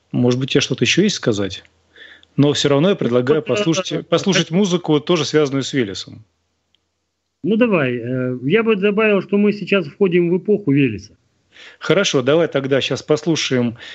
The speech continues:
Speaker 1: красивая песня. Э, вот раз мы говорим про Велеса, то есть люди, которые Велеса славят. Вот есть, э, имя Велеслав, Велеслава. У нас есть замечательная певица Велеслава,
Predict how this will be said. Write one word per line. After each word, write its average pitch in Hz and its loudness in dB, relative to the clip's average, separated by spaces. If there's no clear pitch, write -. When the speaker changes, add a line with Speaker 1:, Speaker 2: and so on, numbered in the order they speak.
Speaker 1:
красивая 131 2
песня. 131 0
Э, 123 0
вот 127 0
раз 135 0
мы 127 0
говорим 123 2
про 131 2
Велеса, 190 0
то 135 0
есть 139 0
люди, 185 0
которые 131 2
Велеса 131 0
славят. 107 -2
Вот - -10
есть, 131 0
э, 117 0
имя 123 0
Велеслав, 143 2
Велеслава. 135 0
У 131 0
нас 165 2
есть 135 0
замечательная 127 0
певица 127 -2
Велеслава, 110 0